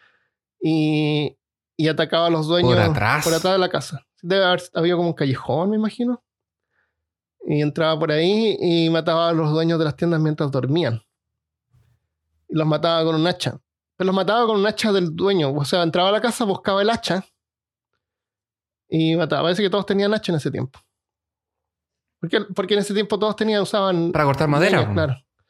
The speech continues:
Speaker 1: Entonces, estos no eran millonarios y la policía no detectó robos importantes en las casas. O sea, lo que, el que entraba a ro-, a matar no robaba. A lo mejor tomaba alguna cosa que estaba encima, pero no, no era lo,
Speaker 2: O sea,
Speaker 1: el
Speaker 2: su
Speaker 1: objetivo
Speaker 2: objetivo,
Speaker 1: matar.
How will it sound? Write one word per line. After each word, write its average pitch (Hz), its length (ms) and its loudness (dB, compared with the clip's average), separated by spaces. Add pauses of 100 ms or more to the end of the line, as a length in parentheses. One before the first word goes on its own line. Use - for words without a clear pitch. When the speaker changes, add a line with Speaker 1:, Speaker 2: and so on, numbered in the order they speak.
(580)
Speaker 1:
Entonces, 196 840 0
estos 208 240 0
no 202 100 2
eran 208 240 2
millonarios 214 520 2
y 214 40 0
la 196 120 0
policía 190 520 0
no 185 200 2
detectó 180 640 0
robos 180 340 0
importantes 185 440 -2
en 196 60 0
las 190 100 -4
casas. 180 280 -4
O - 20 -2
sea, 156 220 -4
lo 151 120 -2
que, 156 180 -6 (160)
el 147 200 -6
que - 100 -6
entraba 170 280 0
a - 20 -2
ro-, 202 300 -2
a 160 140 0
matar 165 440 -2 (200)
no 175 140 0
robaba. 165 380 0
A 135 140 -6 (520)
lo 170 80 -2
mejor 180 160 -2
tomaba 180 240 2
alguna 175 260 0
cosa 160 260 -2
que 151 60 -2
estaba 147 280 -4
encima, 147 380 -2
pero 143 140 -4
no, 143 420 -4 (840)
no 156 120 0
era 175 280 2
lo, 180 160 2
Speaker 2:
O - 40 -4
sea, 139 120 2
Speaker 1:
el 120 80 -2
Speaker 2:
su - 100 2
Speaker 1:
objetivo 180 200 4
Speaker 2:
objetivo, 143 240 0
Speaker 1:
matar. - 140 -20